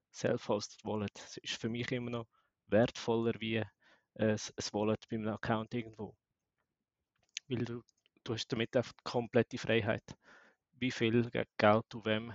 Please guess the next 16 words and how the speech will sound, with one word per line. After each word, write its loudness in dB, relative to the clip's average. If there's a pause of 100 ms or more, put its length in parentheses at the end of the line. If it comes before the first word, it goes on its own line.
(120)
wenn 0
schickst. -6 (540)
Wieso -4
kann -2
jedem -6
scheißegal -4
sein. -10 (580)
Ähm, -4 (680)
das, -4
das 0
zeigt 2
einfach -2
mir, 0
dass, -6
dass -12
du -12